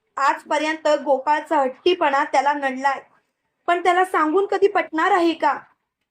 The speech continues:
खरं सांगायचं तर इंदू, तू गोपाळशी लग्न करत नाहीस याचा मला आनंदच आहे. तुझ्यासारख्या मुलीला अधोक्षज सारखा नवरा मिळतोय, खरंच खूप भाग्य आहे तुझं.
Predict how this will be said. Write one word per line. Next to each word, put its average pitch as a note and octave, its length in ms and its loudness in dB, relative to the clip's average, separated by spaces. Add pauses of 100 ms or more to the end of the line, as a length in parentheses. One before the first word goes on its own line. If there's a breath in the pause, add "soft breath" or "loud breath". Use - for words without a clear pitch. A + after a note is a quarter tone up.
(720)
खरं D4+ 220 4
सांगायचं D#4 460 0 (100)
तर D#4 140 2 (400)
इंदू, D4 340 4
तू F4+ 180 0
गोपाळशी D#4 640 2
लग्न D#4 280 0
करत E4 340 0
नाहीस D4+ 420 -2 (520)
याचा C#4 380 0
मला D4+ 220 -2
आनंदच D#4 680 -4
आहे. D4 260 0 (760)
तुझ्यासारख्या F#4 680 4
मुलीला D#4+ 480 0 (420)
अधोक्षज E4 640 0
सारखा D#4+ 320 0
नवरा D#4 360 0
मिळतोय, E4 460 0 (680)
खरंच D4+ 380 2
खूप F4 200 2
भाग्य C4 400 0
आहे D#4+ 200 0
तुझं. D4+ 360 -2